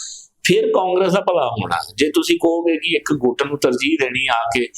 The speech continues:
ਫਿਰ ਉਹੀ ਪ੍ਰਤਾਪ ਬਾਜਵੇ ਵਾਲਾ ਹਾਲ ਹੋ ਜਾਣਾ, ਜੋ ਪ੍ਰਤਾਪ ਬਾਜਵਾ, ਜੋ ਰਾਜਾ ਵੜਿੰਗ ਕਰਦੇ ਪਏ ਆ ਵੀ ਦੂਜੇ ਗੁੱਟ ਨੂੰ ਠੋਕੀ ਜਾਓ, ਤੇ ਉਹ, ਅਹ, ਫਿਰ ਉਹ ਹਾਲ ਸ਼ੁਰੂ ਹੋ ਜਾਣਾ, ਫਿਰ ਕਾਂਗਰਸ ਖਿੱਲਰ ਦੀ ਨਜ਼ਰ ਆ ਜਾਣੀ ਆ। ਹਾਂ, ਪਹਿਲਾਂ ਇਸ ਚੀਜ਼ ਤੇ ਵੀ ਹੋਵੇ ਕਲੀਅਰ ਕਿ ਮੈਂ ਸਿਰਫ ਮੁੱਦਿਆਂ ਤੇ ਬੋਲਣਾ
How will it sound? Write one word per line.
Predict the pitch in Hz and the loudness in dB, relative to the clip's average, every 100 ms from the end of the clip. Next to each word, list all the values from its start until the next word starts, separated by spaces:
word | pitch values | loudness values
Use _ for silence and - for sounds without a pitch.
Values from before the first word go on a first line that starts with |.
| - - _ | -16 -16 _
ਫਿਰ | 185 | 0
ਉਹੀ | 175 170 | 2 2
ਪ੍ਰਤਾਪ | 180 165 151 135 139 | 0 2 0 0 0
ਬਾਜਵੇ | 120 113 | 0 0
ਵਾਲਾ | 110 104 | 0 0
ਹਾਲ | 101 107 107 | 0 0 -2
ਹੋ | 104 110 | 0 0
ਜਾਣਾ, | 113 113 | 0 0
ਜੋ | 113 | 0
ਪ੍ਰਤਾਪ | 117 107 110 101 104 | 0 0 0 0 0
ਬਾਜਵਾ, | 104 107 | 2 2
ਜੋ | 104 101 | 2 2
ਰਾਜਾ | 98 92 98 | 2 2 0
ਵੜਿੰਗ | 98 104 107 | -2 -2 0
ਕਰਦੇ | 110 95 101 | 0 0 0
ਪਏ | 104 104 | 2 2
ਆ | 104 | 2
ਵੀ | 107 | -2
ਦੂਜੇ | 101 98 104 | -4 -2 0
ਗੁੱਟ | 107 98 | 0 -2
ਨੂੰ | 104 104 | -4 0
ਠੋਕੀ | 98 - 110 | 0 0 0
ਜਾਓ, | 107 104 107 - - - - - | 2 0 -2 -8 -14 -10 -2 2
ਤੇ | 131 | 2
ਉਹ, | 127 131 | 2 2
ਅਹ, | 147 135 120 110 - | 2 2 2 2 2
ਫਿਰ | 127 | 2
ਉਹ | 147 165 151 | 4 2 2
ਹਾਲ | 131 131 | 0 -2
ਸ਼ੁਰੂ | 127 143 147 | 0 2 4
ਹੋ | 120 104 | 4 2
ਜਾਣਾ, | 90 117 - - _ _ | 0 -2 -6 -14 _ _
ਫਿਰ | 165 | 0
ਕਾਂਗਰਸ | - 156 147 147 147 | 2 2 2 0 2
ਖਿੱਲਰ | 135 123 | 2 2
ਦੀ | 135 | 2
ਨਜ਼ਰ | 127 113 110 | 2 4 2
ਆ | 107 | 2
ਜਾਣੀ | 98 98 117 170 | 0 -4 -6 -8
ਆ। | - - | -6 -2
ਹਾਂ, | 120 101 - - - - _ - | 0 -2 -6 -12 -20 -20 _ -2
ਪਹਿਲਾਂ | 127 156 175 180 - | 0 0 0 -2 0
ਇਸ | 165 - - | 0 0 2
ਚੀਜ਼ | 160 | 2
ਤੇ | 160 | 4
ਵੀ | 151 151 160 | 4 2 2
ਹੋਵੇ | 139 117 117 123 | 2 2 2 2
ਕਲੀਅਰ | 117 123 127 | 2 2 2
ਕਿ | - | 0
ਮੈਂ | 127 110 107 110 - | 2 2 2 0 -2
ਸਿਰਫ | - 117 110 | 0 0 2
ਮੁੱਦਿਆਂ | 101 92 98 107 | 2 2 -2 0
ਤੇ | 117 | 0
ਬੋਲਣਾ | 101 95 98 113 | 0 -2 -2 -8